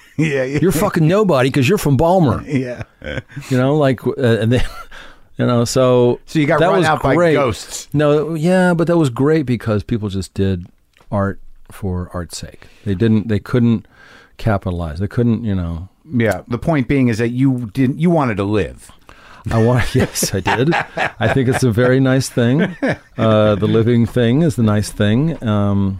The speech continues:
Speaker 1: And there were definitely guys back then that were gunning for it.
Speaker 2: But I think I had a, I, I had an idea that this was, that this was a, um, extension of the beatniks and the psychedelic era and the, and, and, you know, s-,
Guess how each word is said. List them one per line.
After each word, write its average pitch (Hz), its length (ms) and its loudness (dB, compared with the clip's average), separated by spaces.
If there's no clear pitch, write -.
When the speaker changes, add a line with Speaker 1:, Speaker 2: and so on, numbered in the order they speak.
Speaker 1:
And 131 100 -4
there 147 60 0
were 147 80 0
definitely 170 360 0
guys 135 280 0
back 117 220 0
then 113 180 0
that 110 140 0
were 110 180 0
gunning 101 480 -2
for 82 260 -6
it. - 120 -20
Speaker 2:
But 123 220 -4
I 143 180 0
think 165 200 0
I 143 140 4
had 135 200 2
a, 104 140 0
I, 123 300 -2
I 120 140 -4
had 135 180 0
an 107 100 0
idea 98 300 -2
that 92 140 -6
this 110 200 -2
was, 90 260 -6
that 90 180 -10
this 110 240 -2
was 92 200 -4
a, 85 160 -6
um, 78 340 -10
extension 107 600 -2
of 92 240 -6
the 95 80 -6
beatniks 104 640 -2
and 92 400 -4
the 87 60 -8
psychedelic 107 680 -2
era 98 520 -2
and 92 260 -2
the, 87 320 -4
and, 95 360 0
and, 90 480 -4
you 107 80 0
know, 92 160 0
s-, - 260 -8